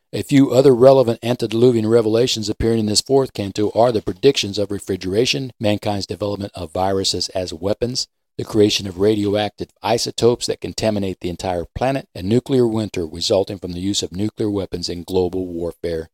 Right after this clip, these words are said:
These prophecies come from a spiritual source whom Enoch does not specifically identify in the translated text, the same as he identifies the source of other information. The poetic retelling of the story in this segment attributes the prophetic words to Phanuel.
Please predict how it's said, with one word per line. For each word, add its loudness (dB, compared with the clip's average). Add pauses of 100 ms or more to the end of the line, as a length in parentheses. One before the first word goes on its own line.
(200)
These 0
prophecies -4
come -4
from -6
a -6
spiritual 0
source 0
whom -8
Enoch -2
does -10
not -4
specifically -4
identify -4
in -8
the -10
translated -4
text, -6
the -6
same -2
as -2
he 0
identifies -2
the -10
source -2
of -18 (100)
other 0
information. -8 (140)
The -2
poetic 2
retelling -2
of -2
the -4
story 2
in -6
this 2
segment -6 (100)
attributes 2
the -6
prophetic -4
words 2
to -8
Phanuel. -4